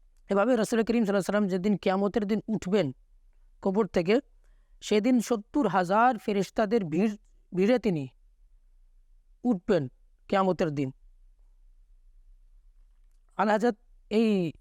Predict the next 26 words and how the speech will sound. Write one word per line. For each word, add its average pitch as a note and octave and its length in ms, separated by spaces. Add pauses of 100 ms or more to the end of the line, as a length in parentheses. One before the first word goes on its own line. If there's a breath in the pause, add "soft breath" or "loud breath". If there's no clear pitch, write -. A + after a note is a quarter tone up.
(680)
এরই C4 220
প্রতি, A3 500 (460)
আহ, - 60 (160)
ইঙ্গিত G3+ 360
করে G3 180
ইরশাদ G#3 260
করছেন F#3+ 420
যে, F3+ 120 (120)
কাশ A#3 340
মহশর G3 500
মে G3+ 120
জব F3+ 220 (800)
উনকি A#3+ 600
আমদ G#3 380
হো F#3 180
اور F#3 420 (720)
کاش A3 440
محشر G3 440
میں G3+ 160
جب G#3 200 (720)
উনকি B3+ 520
আমদ G3+ 380
হো F#3 220
অর F3+ 400 (380)
ভেজে G3+ 460
সব B3 280